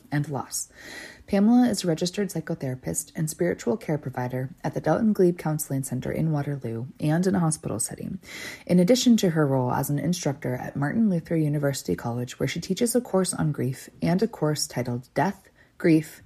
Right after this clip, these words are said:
Bereavement, and Leonard Cohen. John is a student of Pamela,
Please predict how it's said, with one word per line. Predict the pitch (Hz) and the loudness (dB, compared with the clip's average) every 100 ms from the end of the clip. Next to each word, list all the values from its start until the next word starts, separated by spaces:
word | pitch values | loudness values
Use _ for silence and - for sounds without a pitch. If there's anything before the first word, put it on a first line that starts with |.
| _ | _
Bereavement, | - 139 135 139 175 208 - | -4 0 0 0 0 0 -4
and | 190 180 | 0 2
Leonard | 151 143 147 | 2 0 -4
Cohen. | - - 175 - - - - - - | -6 -6 -10 -12 -20 -16 -14 -14 -12
John | - 160 175 | 2 6 8
is | 208 202 | 6 4
a | |
student | 214 220 208 220 | 2 4 6 4
of | 185 | 2
Pamela, | - 147 131 123 214 | -2 0 0 0 -4